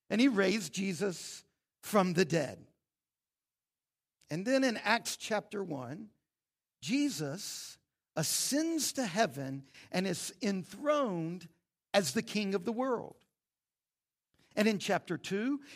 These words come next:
he pours out his Spirit on his followers, and he says, "Now you go. You carry out this message. You carry it forward that I've been proclaiming. You carry on the work I've begun."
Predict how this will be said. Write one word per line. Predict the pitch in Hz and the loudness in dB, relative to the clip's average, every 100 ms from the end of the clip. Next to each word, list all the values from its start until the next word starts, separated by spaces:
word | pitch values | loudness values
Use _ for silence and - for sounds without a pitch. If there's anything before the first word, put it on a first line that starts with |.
| - | -2
he | 202 | -2
pours | - 185 170 123 | 0 0 2 0
out | 160 165 | 0 0
his | 147 - | -2 -4
Spirit | - - 233 269 285 | -8 -6 -4 -2 0
on | 185 | 0
his | 156 - | 0 -4
followers, | 202 208 247 269 285 277 - 160 | -2 0 0 -2 -4 -6 -16 -6
and | 214 | -4
he | 208 | -2
says, | 220 160 185 | -2 -2 -2
"Now | 208 | -4
you | 202 330 320 | 2 4 4
go. | - 151 - - _ _ _ _ _ _ | 2 -2 -4 -16 _ _ _ _ _ _
You | 233 359 359 | 8 10 10
carry | - 254 226 196 | 4 2 4 2
out | 170 160 - | 2 0 -4
this | 147 202 - | 2 2 2
message. | 190 220 - 156 190 202 - - _ _ - | 2 2 2 -4 -8 -10 -14 -16 _ _ 0
You | 214 359 | 6 6
carry | 370 - 220 196 180 | 6 0 0 2 0
it | 165 - | -2 -4
forward | 156 151 180 262 240 - - | -2 0 0 -2 -4 -16 2
that | 208 - | 2 2
I've | 170 180 180 131 | 2 2 2 -2
been | 165 165 135 | 0 0 0
proclaiming. | 170 151 160 160 185 254 277 - - | -4 -4 -2 -2 0 -2 -4 -10 0
You | 226 349 | 6 6
carry | - - 254 226 214 | 6 0 2 4 2
on | 185 | 0
the | 170 | 0
work | 156 160 160 | 0 0 0
I've | 156 143 127 | -2 -2 -4
begun." | 131 135 131 175 | -6 -6 -6 -8